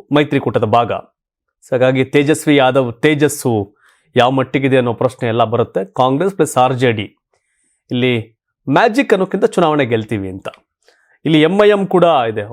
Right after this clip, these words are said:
ಅಸಾದುದ್ದೀನ್ ಓವೈಸಿ ಅವರ ಪಾರ್ಟಿ, ಅದು ಕೂಡ ಒಂದಷ್ಟು ಪ್ರಾಬಲ್ಯವನ್ನ ಸಾಧಿಸಿದೆ. ಪಪ್ಪು ಯಾದವ್ ಸೇರಿದಂತೆ ಬೇರೆ ಬೇರೆ ರೀತಿಯ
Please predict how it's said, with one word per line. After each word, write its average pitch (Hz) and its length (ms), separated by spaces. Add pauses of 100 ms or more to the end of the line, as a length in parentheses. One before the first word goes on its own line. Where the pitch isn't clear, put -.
ಅಸಾದುದ್ದೀನ್ 151 520
ಓವೈಸಿ 160 360 (100)
ಅವರ 101 100 (100)
ಪಾರ್ಟಿ, 110 300 (880)
ಅದು 180 140 (100)
ಕೂಡ 196 80 (160)
ಒಂದಷ್ಟು 156 260 (240)
ಪ್ರಾಬಲ್ಯವನ್ನ 131 560
ಸಾಧಿಸಿದೆ. 110 400 (680)
ಪಪ್ಪು 156 260
ಯಾದವ್ 147 440 (300)
ಸೇರಿದಂತೆ 120 440 (600)
ಬೇರೆ 151 200
ಬೇರೆ 156 220
ರೀತಿಯ 143 200